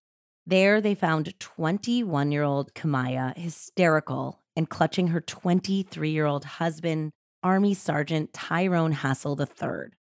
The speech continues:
Kamaya was in the military as well, and upon hearing the shots and discovering her husband outside of the house she had been inside previously,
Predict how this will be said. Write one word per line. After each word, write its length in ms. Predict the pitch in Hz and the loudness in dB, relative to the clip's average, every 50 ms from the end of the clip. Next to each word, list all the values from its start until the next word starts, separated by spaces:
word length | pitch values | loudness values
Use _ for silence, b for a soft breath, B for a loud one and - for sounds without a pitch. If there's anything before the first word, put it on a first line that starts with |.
| _ _ _ _ _ _ _ _ _ | _ _ _ _ _ _ _ _ _
Kamaya 340 | - 240 247 240 240 277 311 | 0 2 4 4 6 4 4
was 140 | 320 285 247 | 2 2 2
in 80 | 247 | 2
the 80 | 208 190 | 2 2
military 480 | 185 170 165 165 - 156 147 143 139 135 | 2 2 0 0 0 0 0 0 0 -2
as 100 | 131 - | -4 -6
well, 380 | 151 156 - - - - - _ _ | -8 -10 -10 -12 -12 -16 -18 _ _
and 120 | 175 185 | -2 -2
upon 280 | 185 180 190 202 190 196 | 0 0 0 2 2 0
hearing 420 | 190 - - 185 185 208 220 220 | -2 -2 -2 -2 0 0 0 0
the 80 | 202 185 | -2 -2
shots 720 | 165 - - - 143 139 151 240 - _ - - - - _ _ _ | -4 -4 -2 -2 0 0 0 -4 -6 _ -12 -10 -10 -12 _ _ _
and 260 | 170 170 165 160 165 | 0 2 2 2 0
discovering 500 | 165 156 - - - 165 160 175 180 185 | -2 -4 -4 0 0 0 0 0 -2 -2
her 100 | 175 160 | -2 0
husband 360 | 151 147 139 139 156 147 147 - _ | 0 0 0 0 -2 -4 -4 -4 _
outside 640 | - - - - - - - - 165 156 156 170 170 | -2 -2 -2 -2 -2 -8 -2 0 0 2 2 0 -2
of 80 | 175 | -2
the 80 | 180 175 | -2 -2
house 560 | 160 - - 143 143 143 147 185 185 - - - | -2 -2 -4 -4 -4 -2 -4 -4 -6 -6 -10 -10
she 180 | - - - 165 | -10 -6 0 0
had 100 | 151 135 | 0 0
been 320 | - 135 135 135 135 - - | 0 0 2 2 0 0 0
inside 420 | - 160 143 131 - - 160 - - | 2 4 4 4 2 0 -2 -4 -6
previously, 680 | - 147 143 - - 175 165 - - 151 143 160 165 | -6 -6 -6 -4 -4 -4 -4 -4 -4 -4 -4 -4 -6